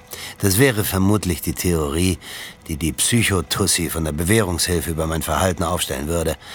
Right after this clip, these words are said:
wenn ich ihr davon erzählt hätte.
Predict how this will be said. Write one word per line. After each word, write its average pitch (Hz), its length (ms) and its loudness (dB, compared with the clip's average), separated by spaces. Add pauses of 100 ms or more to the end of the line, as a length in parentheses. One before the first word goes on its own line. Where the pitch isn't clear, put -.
(420)
wenn 95 260 2
ich 82 300 -8
ihr 92 100 0
davon 82 360 -4
erzählt 98 500 -6
hätte. - 260 -12